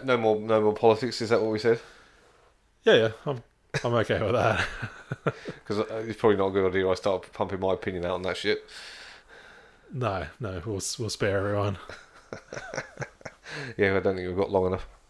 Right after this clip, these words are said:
Speaker 1: <laughs>
Speaker 2: Yeah, cool. So, I guess the other big motorbike thing that's in the offing now is your, um, Phillip Island trip.
Speaker 1: Yeah, well, that's, uh, what's that now? Two, two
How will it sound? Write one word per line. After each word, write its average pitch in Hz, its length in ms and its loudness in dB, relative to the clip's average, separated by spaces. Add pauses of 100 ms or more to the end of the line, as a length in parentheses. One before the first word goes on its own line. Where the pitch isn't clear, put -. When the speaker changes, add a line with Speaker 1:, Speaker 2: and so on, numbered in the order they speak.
(120)
Speaker 1:
<laughs> 185 1080 10 (1040)
Speaker 2:
Yeah, 143 140 2
cool. 147 260 4
So, 123 340 6 (1160)
I 120 60 0
guess 127 140 6
the 127 100 10
other 135 140 10
big 113 220 2 (280)
motorbike 113 400 4
thing 117 180 -4
that's - 400 -6 (240)
in 117 120 -2
the 113 80 0
offing 113 260 4
now 113 220 4
is 104 120 0
your, 110 200 2
um, 104 220 0 (100)
Phillip 123 300 4
Island 139 240 6
trip. 101 300 0 (500)
Speaker 1:
Yeah, 131 320 12
well, 120 120 6
that's, 143 320 8
uh, 117 460 12 (920)
what's - 180 -6
that 127 140 4
now? 107 200 6
Two, 120 760 2
two 123 600 -2